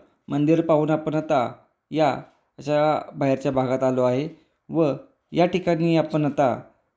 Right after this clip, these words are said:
वरील बाजूस लेणी व एक जुना टॉवर आहे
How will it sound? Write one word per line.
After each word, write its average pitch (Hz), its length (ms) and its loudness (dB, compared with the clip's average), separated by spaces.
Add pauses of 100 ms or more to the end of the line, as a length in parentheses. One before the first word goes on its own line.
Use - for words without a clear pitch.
(100)
वरील 170 280 2
बाजूस 160 500 2 (300)
लेणी 139 520 0 (200)
व 170 140 0
एक 175 360 0 (340)
जुना 147 320 2
टॉवर 139 380 2
आहे 123 320 0